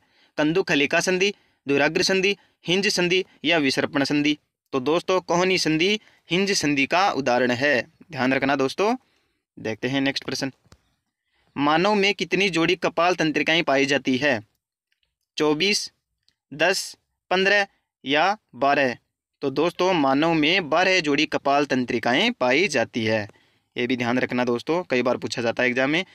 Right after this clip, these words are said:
बारह जोड़ी कपाल तंत्रिकाएं मानव में पाई जाती है। देखते हैं नेक्स्ट प्रश्न, सार्कोमियर का क्या होता है? सॉरी दोस्तों, सार्कोमियर क्या होता है?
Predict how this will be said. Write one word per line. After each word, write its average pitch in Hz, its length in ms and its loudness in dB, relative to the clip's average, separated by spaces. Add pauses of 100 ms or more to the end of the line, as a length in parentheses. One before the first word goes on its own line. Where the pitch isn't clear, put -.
(160)
बारह 160 260 2
जोड़ी 147 220 0
कपाल 131 300 -2
तंत्रिकाएं 127 440 -4
मानव 117 300 -4
में 170 220 -2
पाई 127 200 2
जाती 147 420 -4
है। 110 240 -4 (520)
देखते 110 240 -4
हैं 131 100 2
नेक्स्ट 131 200 -2
प्रश्न, 139 300 -6 (1080)
सार्कोमियर 202 600 2
का 208 160 0
क्या - 360 -2
होता 151 260 0
है? 120 300 -2
सॉरी 151 200 -2
दोस्तों, 156 200 -2
सार्कोमियर 175 760 0 (320)
क्या 233 120 2
होता 151 220 0
है? 113 160 -2